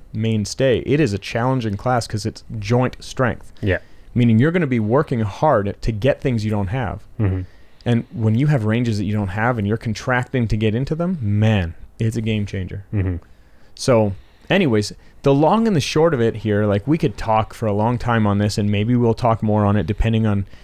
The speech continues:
Speaker 1: what people wanna hear about it. But the long and short on mobility training is, if you're not teaching your brain how to control those tissues, there's no therapy on earth that's gonna make that get completely as good as it's gonna be.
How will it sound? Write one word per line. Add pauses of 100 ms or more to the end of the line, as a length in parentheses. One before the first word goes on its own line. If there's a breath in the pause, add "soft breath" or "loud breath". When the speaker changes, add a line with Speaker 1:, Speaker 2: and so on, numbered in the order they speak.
(160 soft breath)
Speaker 1:
what
people
wanna
hear
about
it.
But
the
long
and
short
on
mobility
training
is, (540 soft breath)
if
you're
not
teaching
your
brain
how
to
control
those
tissues, (560 soft breath)
there's
no
therapy
on
earth
that's
gonna
make
that (460)
get
completely
as
good
as
it's
gonna
be.